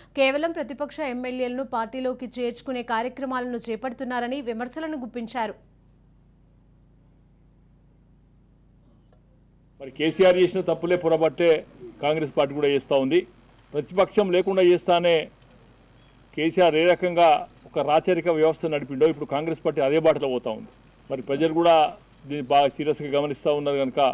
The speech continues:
Speaker 2: అప్రజాస్వామికంగా నియంత్రణ ధోరణితో భారతదేశంలో రాజకీయ పార్టీ నడపడం సాధ్యం కాదు కాంగ్రెస్కు. మరి దాంట్లో భాగంగా ఈ ప్రజ-, అప్రజాస్వామ్య కూటమికి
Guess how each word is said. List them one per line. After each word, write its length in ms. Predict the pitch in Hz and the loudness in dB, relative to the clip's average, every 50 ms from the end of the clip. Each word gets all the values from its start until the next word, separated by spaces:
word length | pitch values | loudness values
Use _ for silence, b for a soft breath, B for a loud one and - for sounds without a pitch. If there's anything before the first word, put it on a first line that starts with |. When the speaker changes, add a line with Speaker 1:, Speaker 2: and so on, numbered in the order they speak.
| - - - - - _ _ _ _ _ - | -2 -12 -20 -20 -20 _ _ _ _ _ -10
Speaker 2:
అప్రజాస్వామికంగా 960 | 135 - - 175 170 170 180 180 170 - 185 170 170 170 143 165 165 165 170 170 | -10 -4 0 0 2 6 6 4 4 4 2 0 0 0 -2 -2 0 2 4 4
నియంత్రణ 380 | 165 147 151 160 160 147 156 170 | 4 4 2 0 0 2 -2 -4
ధోరణితో 480 | 156 143 156 156 156 156 135 - 160 160 156 | 0 2 0 2 2 -2 -4 -2 -2 -2 -2
భారతదేశంలో 680 | 147 131 131 143 151 143 143 151 135 - 156 151 143 147 147 143 - - - _ _ - | 0 -2 -2 -2 -2 -4 -6 -10 -8 -8 -8 -2 0 0 0 0 -4 -10 -18 _ _ -4
రాజకీయ 300 | 135 135 139 139 131 151 | -2 -2 -2 -2 -4 -4
పార్టీ 200 | 135 143 139 135 | -2 -2 -4 -2
నడపడం 460 | 131 127 135 135 123 135 143 143 143 - - - - | -2 -2 -2 -4 -2 -4 -6 -6 -8 -12 -20 -6 -4
సాధ్యం 320 | 131 131 131 139 135 131 | -4 -2 0 -2 -2 0
కాదు 140 | 127 131 127 | -2 -2 -4
కాంగ్రెస్కు. 540 | - 131 127 123 123 120 110 - - - 143 - _ _ _ _ - - _ _ _ - | -2 -4 -2 -2 -2 -6 -8 -10 -12 -12 -12 -12 _ _ _ _ -20 -20 _ _ _ -10
మరి 120 | 139 135 131 | -10 -6 -2
దాంట్లో 260 | 135 135 139 143 147 | 0 0 0 0 0
భాగంగా 480 | 135 139 139 139 151 156 151 160 160 156 156 156 180 - _ - - - _ _ _ _ _ _ _ _ _ _ _ _ _ _ - - - - 139 | 0 0 0 0 -2 0 4 6 6 6 6 4 0 -6 _ -20 -20 -20 _ _ _ _ _ _ _ _ _ _ _ _ _ _ -20 -20 -18 -12 -12
ఈ 60 | 135 | -12
ప్రజ-, 460 | 123 - 139 127 123 127 147 - 165 | -10 -8 -8 -6 -6 -6 -8 -8 -8
అప్రజాస్వామ్య 720 | 139 139 - 160 160 156 165 165 156 - 175 160 156 151 | -8 -4 2 2 2 4 4 0 0 2 -2 0 0 -2
కూటమికి 540 | 131 - 156 139 156 156 151 139 - 160 151 | -4 -4 -2 0 0 0 0 -4 -4 -4 -4